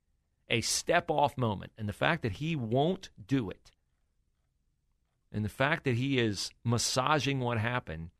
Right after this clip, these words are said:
trying to make it sound like anything other than what it was, which was an abject, humiliating failure. An impeachable offense, in my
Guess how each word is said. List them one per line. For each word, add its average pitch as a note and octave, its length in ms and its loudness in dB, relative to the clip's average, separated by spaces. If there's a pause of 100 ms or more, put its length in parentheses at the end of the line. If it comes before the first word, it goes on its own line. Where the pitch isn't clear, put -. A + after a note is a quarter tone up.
(2500)
trying D3 300 2
to D3 60 4
make C#3 200 2
it C3 120 -4
sound A#2+ 260 2
like G2+ 160 2
anything A#2+ 400 0 (180)
other C#3+ 220 4
than A2+ 140 0
what G#2 180 2
it G2 80 -2
was, G#2 320 4
which G#2+ 160 -6
was F#2+ 140 -4
an F#2+ 200 -2
abject, A#2 520 0
humiliating G#2+ 680 0
failure. G2 460 -8 (1800)
An G3+ 120 0
impeachable - 460 0
offense, G2+ 380 -6
in - 80 -14
my - 160 -20